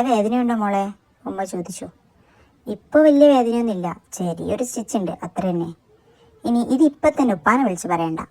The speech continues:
അത് മതി ഓടിപ്പിടിച്ച് ഇങ്ങോട്ട് വരാൻ," അവൾ ചിരിയോടെ പറഞ്ഞു. "നിനക്കൊക്കെ തമാശയാ, വേദന ഞങ്ങൾക്കല്ലേ അറിയൂ."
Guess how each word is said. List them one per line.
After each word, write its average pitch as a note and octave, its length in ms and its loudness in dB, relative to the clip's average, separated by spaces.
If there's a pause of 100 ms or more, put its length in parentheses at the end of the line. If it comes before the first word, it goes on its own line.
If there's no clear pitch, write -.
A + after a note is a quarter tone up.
(180)
അത് G3+ 200 -4
മതി G3 300 0
ഓടിപ്പിടിച്ച് F#3 500 0
ഇങ്ങോട്ട് F3 260 -2
വരാൻ," F3 240 -2 (540)
അവൾ F3 180 -4
ചിരിയോടെ F#3 440 -6
പറഞ്ഞു. F3 320 -6 (840)
"നിനക്കൊക്കെ G#3+ 600 2
തമാശയാ, F#3+ 580 -2 (340)
വേദന F#3+ 380 6 (220)
ഞങ്ങൾക്കല്ലേ G3 520 0
അറിയൂ." A#3 240 0